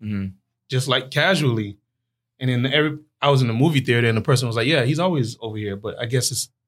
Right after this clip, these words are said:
Speaker 2: it means
Speaker 1: A little
Speaker 2: more
Speaker 1: bit
Speaker 2: now
Speaker 1: different
Speaker 2: 'cause
Speaker 1: now
Speaker 2: he's in
Speaker 1: to
Speaker 2: the
Speaker 1: see
Speaker 2: news."
Speaker 1: him.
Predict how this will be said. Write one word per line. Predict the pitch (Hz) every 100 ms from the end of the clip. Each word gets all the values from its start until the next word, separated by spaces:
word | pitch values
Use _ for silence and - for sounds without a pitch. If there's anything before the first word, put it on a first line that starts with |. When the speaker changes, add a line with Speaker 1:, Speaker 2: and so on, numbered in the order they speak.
| -
Speaker 2:
it | 120
means | 123 120 104
Speaker 1:
A |
little | 101
Speaker 2:
more | 123
Speaker 1:
bit | 110
Speaker 2:
now |
Speaker 1:
different | 107 95 98 90 - _ _
Speaker 2:
'cause | 107
Speaker 1:
now | 98
Speaker 2:
he's | 95
in | 87
Speaker 1:
to |
Speaker 2:
the | 113
Speaker 1:
see | 123
Speaker 2:
news." | 95
Speaker 1:
him. | 92